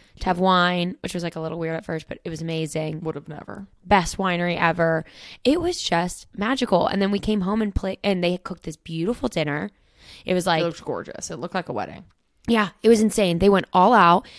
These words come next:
Speaker 1: and then we played sardines all night, which, if you guys don't know, it's basically <laughs> hide and seek, which is, like, the most wholesome, sweet, perfect thing ever. It was amazing.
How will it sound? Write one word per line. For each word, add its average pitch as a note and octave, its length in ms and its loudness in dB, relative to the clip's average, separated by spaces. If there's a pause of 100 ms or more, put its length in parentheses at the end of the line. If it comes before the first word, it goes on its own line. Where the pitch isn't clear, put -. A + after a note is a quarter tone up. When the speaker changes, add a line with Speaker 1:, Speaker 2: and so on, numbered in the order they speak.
(140)
Speaker 1:
and G#3+ 180 2
then G#3+ 100 2
we A3+ 100 4
played G#3+ 300 0
sardines A3+ 500 0
all F#3 140 0
night, F3 260 -2
which, - 140 -6
if F3+ 80 -8
you F#3+ 100 -4
guys F#3+ 180 0
don't F3+ 180 -2
know, G3 180 0 (140)
it's F#3 180 -4
basically G#3 460 0
<laughs> G#3+ 100 0
hide A3 160 6
and A3 180 4
seek, - 480 -4 (280)
which A#3 160 2
is, A#3 100 2
like, A3 160 2
the A3 80 0
most G#3 200 -2
wholesome, A3+ 580 0
sweet, G#3 600 -2 (360)
perfect G3 420 0
thing F3+ 140 0
ever. D#3+ 320 4 (100)
It G#3 80 6
was A3 260 8 (160)
amazing. G3+ 800 6